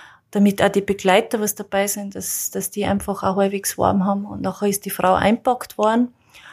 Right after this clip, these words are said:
Und nachher haben wir sie ins Tal gebracht mit der Trage und haben auch den Begleiter ins Tal gebracht. Das war, glaub ich, ein halber Meter Neuschnee mindestens. Also es hat,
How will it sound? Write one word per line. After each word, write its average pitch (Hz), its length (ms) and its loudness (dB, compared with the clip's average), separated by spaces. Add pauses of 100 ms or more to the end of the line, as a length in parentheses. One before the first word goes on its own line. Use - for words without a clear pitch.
(300)
Und 202 260 0
nachher 180 640 2
haben 190 80 2
wir 190 80 2
sie 185 140 2
ins 190 180 2
Tal 208 220 6
gebracht 240 320 0
mit 226 180 -6
der 220 80 0
Trage 214 380 2
und 185 160 4
haben 190 180 2
auch 185 140 0
den 185 200 -6
Begleiter 202 800 -2
ins 196 260 -2
Tal 196 200 4
gebracht. 214 400 -2
Das - 200 -6
war, 170 140 -8
glaub 185 200 -2
ich, 185 100 2
ein 170 100 2
halber 214 300 4
Meter 202 380 0
Neuschnee 202 580 0
mindestens. 220 640 2
Also 190 220 -6
es 185 140 -10
hat, - 320 -10